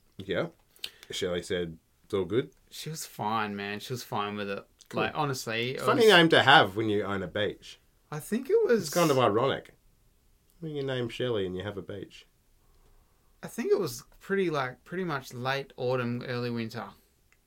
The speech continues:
Speaker 1: Okay.
Speaker 2: So if you think of Albany, if anyone knows Albany,
Speaker 1: Fucking
Speaker 2: W A,
Speaker 1: stupid time to go camping.
Speaker 2: winter is the worst time to go outside.
Speaker 1: It would have been forty Ks, wi-, forty K winds.
Speaker 2: So
Speaker 1: With
Speaker 2: hang
Speaker 1: little
Speaker 2: on,
Speaker 1: bits
Speaker 2: so
Speaker 1: of polar bear shit hitting
Speaker 2: the
Speaker 1: you in the
Speaker 2: s-,
Speaker 1: face.
Speaker 2: the start of the day was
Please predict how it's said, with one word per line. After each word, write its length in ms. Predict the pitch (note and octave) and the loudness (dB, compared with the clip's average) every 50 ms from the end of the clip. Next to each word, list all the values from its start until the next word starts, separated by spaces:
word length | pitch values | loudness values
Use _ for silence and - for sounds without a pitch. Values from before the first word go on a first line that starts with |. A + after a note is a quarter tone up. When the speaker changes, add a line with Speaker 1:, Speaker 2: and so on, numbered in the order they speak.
| _ - | _ -4
Speaker 1:
Okay. 340 | - B2+ B2 - D#2 F2+ C3 - _ _ _ _ _ _ _ - | -2 -2 -2 -2 -4 -6 -6 -8 _ _ _ _ _ _ _ -10
Speaker 2:
So 120 | - C#3+ | -4 -2
if 160 | C#3 C#3+ C#3 | -2 -2 -2
you 60 | E3+ | -4
think 200 | - - F#3+ F#3+ | -4 -2 -2 0
of 120 | F#3 D#3+ B2+ | 0 -2 0
Albany, 340 | G#2+ B2 C3 C#3 B2+ A#2+ A2+ | 0 0 0 0 0 0 -2
if 100 | A2 A#2 | -4 -4
anyone 260 | D3+ E3+ E3+ D#3+ C#3+ | -4 -2 -2 -2 0
knows 220 | C3+ B2 A#2+ A2+ A2+ | 0 0 0 2 2
Albany, 280 | A#2+ A#2 A#2+ A#2 A#2 A2+ | 2 4 4 4 2 2
Speaker 1:
Fucking 80 | A2 A#2+ | 2 2
Speaker 2:
W 240 | G#2+ G#2+ A2 A2 | 2 2 0 2
A, 220 | A2 A2 G#2 G2 G#2 | 2 2 2 2 2
Speaker 1:
stupid 320 | A#2 A#2+ B2 B2 B2+ A2 | 2 2 2 2 0 -2
time 220 | - A2 G2 F2+ F2 | -2 -2 -2 -2 -4
to 60 | E2 | -4
go 140 | E2+ D#2+ E2 | -4 -6 -6
camping. 300 | - G#2 G#2+ B2+ A#2+ C3 | -6 -6 -4 -4 -2 -2
Speaker 2:
winter 300 | C#3 D3+ D3 D3 D#3+ D3+ | -2 -4 -2 -2 -2 -2
is 140 | C#3 B2+ A#2+ | -2 -2 -4
the 80 | B2+ | -6
worst 320 | A#2 A#2+ B2+ B2+ A#2 - - | -6 -4 -4 -4 -4 -6 -6
time 200 | - A#2+ A#2 A2+ | -6 -6 -6 -4
to 60 | A2+ | -6
go 140 | G#2+ A2 A2 - - - - - | -6 -8 -8 -10 -12 -14 -12 -6
outside. 760 | C3 A#2 A2 G#2+ - - - - A#2 A2 G#2+ G2+ G2 G2+ G#2 - | -4 -2 -2 -2 -4 -8 -8 -4 -2 -2 0 -2 -2 -4 -6 -4
Speaker 1:
It 40 | - | 0
would 100 | B2+ C3 B2+ | 2 2 2
have 100 | A2+ - | 4 4
been 220 | A#2+ A2 A2 G2+ | 4 4 4 2
forty 260 | - - A2+ A#2+ A#2 G#2 | 0 -2 -4 -2 -2 -2
Ks, 320 | - A#2+ A2 G#2 G2+ F2+ | 0 2 2 2 2 0
wi-, 220 | F2+ F2+ G2+ G2+ G2+ | -2 -4 -6 -6 -6
forty 260 | - - A2+ A2 G#2+ | -4 -2 0 0 0
K 220 | - - G#2 G2+ | 0 -2 0 0
winds. 480 | G2 F#2 G2 F#2 F2+ E2 F2+ - - - - | 0 0 -2 -2 -2 -4 -6 -8 -12 -16 -16
Speaker 2:
So 240 | - - - D#3 D#3 | -10 -4 0 4 4
Speaker 1:
With 100 | D3+ C#3+ | 4 4
Speaker 2:
hang 100 | - - | 4 4
Speaker 1:
little 140 | - C3 B2+ B2 | 6 6 6 6
Speaker 2:
on, 40 | A2 | 6
Speaker 1:
bits 40 | A#2 | 4
Speaker 2:
so 180 | C#3 C3+ C3 | 4 4 2
Speaker 1:
of 60 | B2+ | 2
polar 220 | - B2 A2 G#2+ G2+ | 2 2 2 2 2
bear 200 | F#2+ F#2+ G2 G2 | 2 2 0 0
shit 240 | - - - E2 F2+ | -2 -4 -6 -6 -4
hitting 160 | G2+ F#2+ G2+ | -2 -2 -2
Speaker 2:
the 60 | F#2+ | 0
Speaker 1:
you 60 | F2+ F2+ | 0 -2
in 60 | F2 | -2
the 60 | E2 | -4
Speaker 2:
s-, 60 | D#2+ - | -6 -8
Speaker 1:
face. 160 | - D#2 D2 | -10 -8 -6
Speaker 2:
the 60 | - | -6
start 440 | B2 - - - - E3 D#3+ F3 F#3 | -4 -4 -2 0 4 6 6 6 6
of 60 | F#3 | 6
the 60 | F3 C#3+ | 4 2
day 460 | B2 C3+ B2 A2+ A2 A2 A#2+ C3 C3+ C3+ | 2 2 4 4 2 2 -2 -4 -8 -10
was 240 | C#3 A#2+ A2+ G#2+ | -8 -8 -8 -10